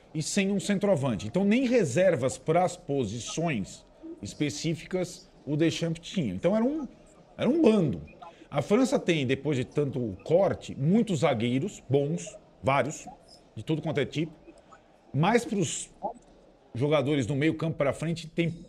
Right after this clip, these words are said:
poucos reservas à altura. Eu acho que essa é uma questão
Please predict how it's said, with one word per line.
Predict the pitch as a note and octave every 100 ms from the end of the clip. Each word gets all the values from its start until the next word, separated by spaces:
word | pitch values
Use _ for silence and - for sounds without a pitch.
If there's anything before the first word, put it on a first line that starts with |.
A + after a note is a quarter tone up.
| F3
poucos | F#3 G#3+ G#3+ E3+
reservas | F3+ A#2+ D3+ D#3
à | D3
altura. | C#3 G#2+ A#2
Eu | D3
acho | -
que | E3+
essa | G#3+ A3+
é |
uma | A#3 A3+
questão | G3 - G#3